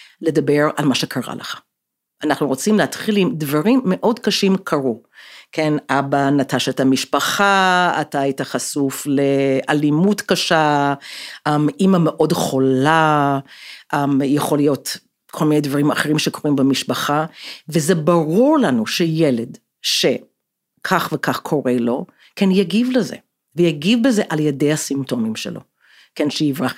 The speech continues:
יש לו סיבה, וזה אנחנו יכולים להגיד, "אוקיי, יש לך סיבה, כן, שאתה כל כך אלים בזמן האחרון, שאתה בורח, שאתה לא לומד", כן, כל הדברים שילדים ובני נוער עושים כדי, אמ, לאותת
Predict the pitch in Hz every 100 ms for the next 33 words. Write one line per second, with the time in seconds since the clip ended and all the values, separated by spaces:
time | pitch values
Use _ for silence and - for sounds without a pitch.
0 | - 233 262 - 269 226 - 170 131 -
1 | _ _ - 170 160 208 247 - 185 -
2 | 170 143 139 - 214 214 196 214 262 -
3 | 196 - 147 143 254 - _ _ _ -
4 | - - 180 170 - 170 208 214 - 214
5 | 202 208 202 175 156 147 135 127 127 123
6 | 113 120 123 120 123 - 135 - 160 147
7 | 147 139 123 123 123 113 - 143 151 139
8 | 139 143 143 139 139 135 127 127 127 -
9 | - - 185 185 247 202 185 185 175 165
10 | 143 143 170 180 156 143 123 131 135 135
11 | 143 147 139 131 - 139 - 139 139 131
12 | 135 131 - - - - 143 135 - 139
13 | 131 - 156